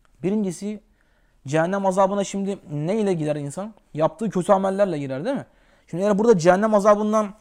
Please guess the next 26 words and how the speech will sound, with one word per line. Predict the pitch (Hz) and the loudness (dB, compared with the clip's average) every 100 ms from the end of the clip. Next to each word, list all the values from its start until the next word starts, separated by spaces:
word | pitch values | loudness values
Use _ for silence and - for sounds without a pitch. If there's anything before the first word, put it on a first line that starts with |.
| _ | _
bizi | 160 175 214 | -6 -4 -4
koru." | 196 214 185 | -2 0 0
diyorsa | 240 247 254 254 - _ _ | 2 0 -2 -8 -12 _ _
şu | - 214 | -12 -8
iki | 196 262 | -2 0
şeyden | 220 202 220 208 | 2 2 0 -2
korumasını | - 180 175 156 165 | -6 -2 -2 -2 -6
istiyorlar. | 139 - 135 123 123 | -10 -10 -10 -8 -4
Birincisi, | 220 240 202 220 | -2 -2 0 4
"Ya | 247 | 6
Rab | 240 185 | 4 2
bizim | 214 | -2
günahlarımız | 175 208 202 214 240 247 | 0 0 2 0 0 0
var, | 226 247 - _ _ _ - | 0 -4 -6 _ _ _ -4
bu | 180 | 0
günahlarımız | 226 202 226 233 180 | 2 2 0 -2 0
cehenneme | 202 220 226 | 0 0 -2
girmemize | 202 208 220 | -2 -2 -4
sebep, | 214 208 254 269 - _ _ _ | -4 2 4 4 -2 _ _ _
Ya | 160 240 | 4 6
Rab | 254 170 | 6 2
günahlarımızı | 175 240 214 208 214 220 180 | 0 2 2 2 0 0 4
bağışla." | 180 185 - 196 | 6 6 4 0
derler. | 143 123 104 - _ _ _ _ - | 0 -6 -12 -20 _ _ _ _ -14
İkincisi | 165 233 233 262 | -4 -2 0 0
de, | 285 | 0